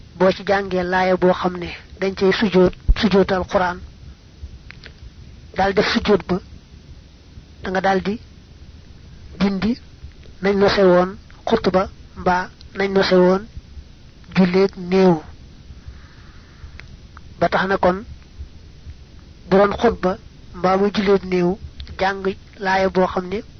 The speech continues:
buñ digle sujjóot la it, bu mu ko taxa sujjóot. Bu sujjóotee ndax xutba ba ak julleeg néew ga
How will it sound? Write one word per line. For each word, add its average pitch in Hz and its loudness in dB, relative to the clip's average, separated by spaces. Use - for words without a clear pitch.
buñ 196 -6
digle 185 -2
sujjóot 190 2
la 185 0
it, 208 0
bu 202 0
mu 202 -6
ko 196 0
taxa 185 -2
sujjóot. 185 0
Bu 196 0
sujjóotee 202 2
ndax 190 -2
xutba 208 2
ba 180 2
ak 185 -8
julleeg 196 0
néew 190 2
ga 170 -2